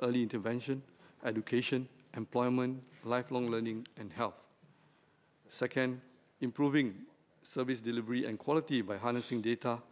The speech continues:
and organizing services. Third, supporting their families and caregivers.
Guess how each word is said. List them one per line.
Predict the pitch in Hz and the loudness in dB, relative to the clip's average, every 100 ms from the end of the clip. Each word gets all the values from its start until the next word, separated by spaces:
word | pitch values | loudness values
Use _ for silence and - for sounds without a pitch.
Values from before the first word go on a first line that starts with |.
| - _ - - | -20 _ -14 -4
and | 120 | -2
organizing | - 117 113 107 104 | -2 0 0 0 -2
services. | - 117 113 117 - - - - - _ - | -2 -2 -2 -4 -8 -12 -16 -20 -20 _ -8
Third, | - 127 127 - - _ _ | 0 0 0 -14 -20 _ _
supporting | - - 151 143 156 | -8 0 0 4 4
their | 120 | 4
families | 113 123 123 123 127 - - | 2 0 2 0 -4 -10 -8
and | - 143 | 0 0
caregivers. | 135 131 101 98 - - - | 2 0 0 -6 -12 -18 -18